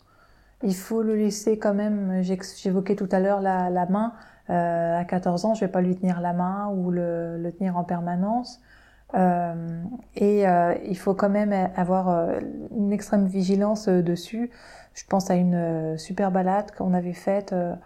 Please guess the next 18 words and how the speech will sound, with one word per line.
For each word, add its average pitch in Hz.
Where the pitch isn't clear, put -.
dans 180
un 180
lieu, 185
euh, 180
je -
sais -
plus 220
où 190
c'était, 180
mais 175
c'était -
vraiment 214
sympa. 185
Il 220
était 226
calme, 208
bien 214
tranquille, 220